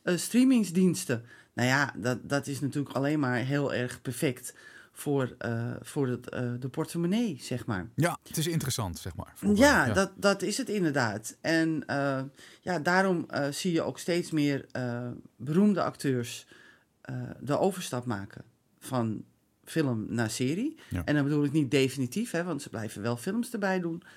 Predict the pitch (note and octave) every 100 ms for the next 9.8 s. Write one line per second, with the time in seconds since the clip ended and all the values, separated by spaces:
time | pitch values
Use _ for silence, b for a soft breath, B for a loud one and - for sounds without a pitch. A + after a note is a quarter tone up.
0 | B B - C#4+ C4 A#3+ - D3+ C#3 -
1 | C3+ - C3 C#3 C3+ C3+ B2 A#2+ - A#2+
2 | A#2+ A#2 B2 A#2 C3 B2+ A#2+ - B B
3 | C#3+ C#3+ C3 B2 A#2+ A#2+ C3 A#3 E4+ -
4 | A2+ A2+ A#2+ B2 B2+ - A3+ B3 A3 -
5 | A3 G#3+ G#3 B B B B B - G#3+
6 | F#3 E3+ D#3 C3+ C#3 - A3+ E3 - B3+
7 | - - G3 F3 C3+ D3+ E3 E3 D#3+ A3
8 | - D#3+ C#3 C#3+ F3 G#3+ E4 - G#3+ -
9 | - F3+ G#2+ G2+ - F#2+ A#2 A2+